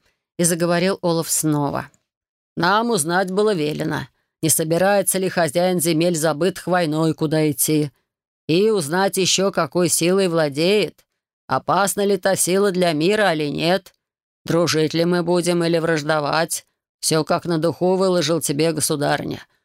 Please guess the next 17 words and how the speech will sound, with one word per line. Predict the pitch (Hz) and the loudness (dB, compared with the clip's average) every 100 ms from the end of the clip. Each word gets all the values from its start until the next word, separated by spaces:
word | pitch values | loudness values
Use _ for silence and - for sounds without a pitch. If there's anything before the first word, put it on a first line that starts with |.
| _ _ | _ _
Уж | 156 156 | -2 0
от | 160 | 0
тебя | - 175 170 | 0 0 0
самой | - 165 151 180 | 0 0 0 0
зависит, | 202 208 175 - 151 - | 0 0 0 -4 -6 -2
верить | 185 202 180 - | 0 2 0 0
или | 175 156 | 0 0
не | 147 | 0
верить | 147 185 175 - | 0 0 0 -2
мне, | - 170 202 202 - _ _ - | -2 0 0 -2 -8 _ _ -6
но | 156 156 | -2 -2
лжи | 143 180 196 | 0 0 2
и | |
зла | 139 147 170 | 0 0 0
в | 175 | 0
нас | 156 160 | -2 -2
нет. | - - - - | -4 -6 -8 -12